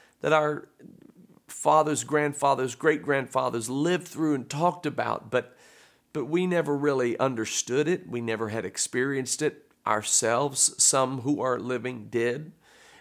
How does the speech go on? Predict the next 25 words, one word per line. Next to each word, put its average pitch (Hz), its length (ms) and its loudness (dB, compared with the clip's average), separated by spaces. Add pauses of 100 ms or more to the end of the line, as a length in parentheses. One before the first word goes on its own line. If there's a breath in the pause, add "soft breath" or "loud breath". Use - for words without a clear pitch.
(120)
and, 120 460 0
and 113 260 -2
they 113 140 2
were 107 140 -2
raised 123 420 0
by 120 160 2
people 123 340 -6
certainly 123 420 -2
who 135 140 -4
did. 131 440 -4 (720 soft breath)
But 151 180 4
it 165 100 2
was 156 140 2
a 175 100 4
thing 226 280 4
on 214 100 6
history's 170 760 -2 (500 soft breath)
pages 120 800 -2 (140)
to 135 140 -6
read 202 380 2
about, 107 600 -2
to - 120 -2
understand, 170 840 0
but 143 180 -2
we, 190 300 -6